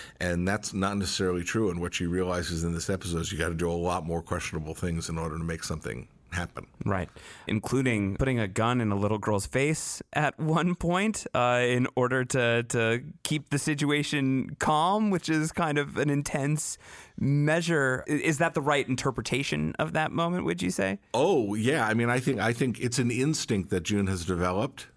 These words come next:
Speaker 1: that's horrible. She turns around with a gun and points it in the face of a little kid because the little kid's screaming.
Speaker 2: Right.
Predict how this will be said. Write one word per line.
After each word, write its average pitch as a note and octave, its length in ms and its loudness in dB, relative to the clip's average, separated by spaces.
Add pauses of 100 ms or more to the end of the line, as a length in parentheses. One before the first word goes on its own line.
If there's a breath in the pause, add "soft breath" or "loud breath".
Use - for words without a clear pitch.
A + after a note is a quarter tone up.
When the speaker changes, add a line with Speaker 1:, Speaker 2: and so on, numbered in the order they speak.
Speaker 1:
that's F2+ 140 -2
horrible. E2 640 -4 (1080)
She A2 120 0
turns A#2+ 400 0
around A#2 220 2
with G#2 140 0
a G#2+ 60 2
gun F2+ 300 0
and F2+ 160 -2
points F2+ 280 -2
it F#2+ 40 -2
in F#2+ 100 0
the F2+ 80 0
face F2+ 280 -2
of E2+ 100 0
a E2+ 40 0
little F2+ 240 0
kid E2+ 260 -4
because E2 180 -4
the F2 80 -4
little F2+ 180 -2
kid's F2 260 -4
screaming. A2+ 500 -2 (160)
Speaker 2:
Right. G2+ 260 -2